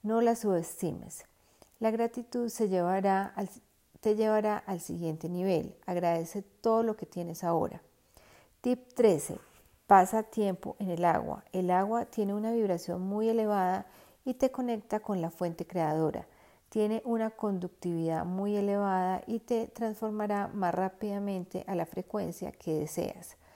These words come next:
Tip catorce, enamórate de todo. Existen dos fuerzas creadoras,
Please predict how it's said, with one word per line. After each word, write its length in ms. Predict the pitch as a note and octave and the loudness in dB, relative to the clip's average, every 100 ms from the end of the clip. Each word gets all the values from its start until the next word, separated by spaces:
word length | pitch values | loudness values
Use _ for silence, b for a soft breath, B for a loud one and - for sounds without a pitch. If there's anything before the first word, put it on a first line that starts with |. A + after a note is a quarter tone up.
| B B B _ | B B B _
Tip 220 | B3+ B3+ | -2 0
catorce, 600 | - B3 A#3+ E3+ D#3+ - - | -4 0 2 2 0 -10 -6
enamórate 720 | G3+ F#3+ F3+ F#3+ G3+ - A3+ | -2 -2 -2 -2 -2 -4 -8
de 200 | - E3+ | -4 -8
todo. 440 | - - - - - _ | -2 -2 -2 -6 -16 _
Existen 500 | G#3 - A3 B3 A#3 | -12 -6 -4 -4 -4
dos 160 | A3 | -6
fuerzas 400 | - A3 G#3 G#3 | -4 -6 -4 -12
creadoras, 720 | - F#3 E3 E3 F3 D#3+ D#3+ | -6 -2 0 2 0 0 -6